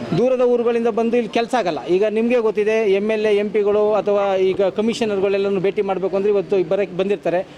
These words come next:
ಭೇಟಿ ಮಾಡೋಕ್ಕೆ ಹೋಗ್ತಾರೆ, ಸಿಗಲ್ಲ. ಇವತ್ತು ರಾತ್ರಿ ಹೊತ್ತು ಉಳ್ಕೊಳ್ಳೋಕೆ ಆಗಲ್ಲ, ಎಲ್ಲೂ ವ್ಯವಸ್ಥೆಗಳು, ಎ-, ಎಲ್ಲರಿಗೂ ಫ್ರೆಂಡ್ಸ್ ಇರಲ್ಲ ಅಥವಾ ರಿಲೇಷನ್ ಇರಲ್ಲ ಬೆಂಗಳೂರಲ್ಲಿ.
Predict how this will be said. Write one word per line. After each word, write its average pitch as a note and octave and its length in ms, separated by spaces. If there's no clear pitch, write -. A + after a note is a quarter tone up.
ಭೇಟಿ A3+ 200
ಮಾಡೋಕ್ಕೆ G#3+ 280
ಹೋಗ್ತಾರೆ, G#3+ 240
ಸಿಗಲ್ಲ. F#3+ 320
ಇವತ್ತು B3 260
ರಾತ್ರಿ A#3+ 260
ಹೊತ್ತು A#3+ 220
ಉಳ್ಕೊಳ್ಳೋಕೆ A#3+ 380
ಆಗಲ್ಲ, G3 260
ಎಲ್ಲೂ A3+ 340
ವ್ಯವಸ್ಥೆಗಳು, G#3+ 440
ಎ-, G3 200
ಎಲ್ಲರಿಗೂ C4 260
ಫ್ರೆಂಡ್ಸ್ A#3+ 340
ಇರಲ್ಲ A#3+ 220
ಅಥವಾ A#3+ 160
ರಿಲೇಷನ್ A3 400
ಇರಲ್ಲ F3+ 240
ಬೆಂಗಳೂರಲ್ಲಿ. D#3+ 540